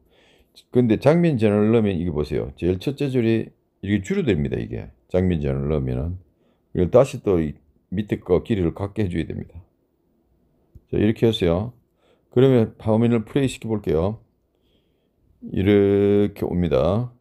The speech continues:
이렇게 와서 장면 전환 들어갑니다. 이렇게, 이렇게 멋지게 장면 전환이 됩니다. 그리고 여기 글-, 글자는 제가 따로 지금 집어넣었어요.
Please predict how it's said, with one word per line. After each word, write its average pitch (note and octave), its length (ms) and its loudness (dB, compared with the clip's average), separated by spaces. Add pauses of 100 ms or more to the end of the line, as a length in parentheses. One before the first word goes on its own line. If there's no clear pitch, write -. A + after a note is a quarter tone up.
(140)
이렇게 E2+ 260 -4
와서 G2 480 0 (380)
장면 G#2+ 380 2
전환 F#2 200 -2
들어갑니다. F#2 760 0 (3250)
이렇게, G2+ 520 2
이렇게 F2 180 -2
멋지게 F2+ 540 0
장면 F2+ 340 -2
전환이 C2 300 -4
됩니다. - 360 -12 (600)
그리고 B2+ 320 4
여기 C3+ 240 2
글-, C3 260 0 (140)
글자는 G#2 800 2
제가 F#2 240 0
따로 C3 280 4
지금 A2 280 -4
집어넣었어요. F#2+ 840 0